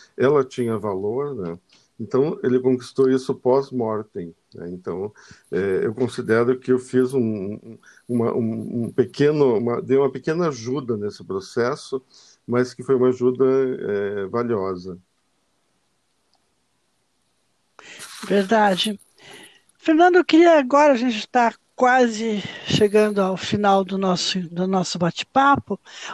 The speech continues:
Speaker 2: mas tem uma coisa que eu queria que você falasse. Você é considerado um cineasta que, é, dialoga com o curta-metragem brasileiro, com os novos cineastas do mundo, que com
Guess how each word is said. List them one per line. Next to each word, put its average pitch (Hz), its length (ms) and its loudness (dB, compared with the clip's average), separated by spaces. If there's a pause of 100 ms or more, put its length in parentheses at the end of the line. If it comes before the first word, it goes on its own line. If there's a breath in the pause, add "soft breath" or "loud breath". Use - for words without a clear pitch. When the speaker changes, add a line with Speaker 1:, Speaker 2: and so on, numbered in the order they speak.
Speaker 2:
mas 247 200 2
tem 320 120 4
uma 311 220 4
coisa 294 240 4
que 262 100 -4
eu 254 40 -12
queria 285 200 2
que - 120 -6
você 277 120 2
falasse. 240 520 2
Você 262 300 0
é 359 160 6
considerado 247 840 2 (440 loud breath)
um 226 60 -2
cineasta 233 720 2
que, 226 540 -2 (380 loud breath)
é, 196 380 2
dialoga 226 680 4
com - 120 -20
o - 40 -20
curta-metragem 202 760 -2 (120)
brasileiro, 196 880 4
com - 100 -18
os 180 120 -8
novos 202 320 0
cineastas 196 600 -2
do 185 140 -4
mundo, 202 720 -2 (320 loud breath)
que 202 420 -2 (320 loud breath)
com 208 560 -2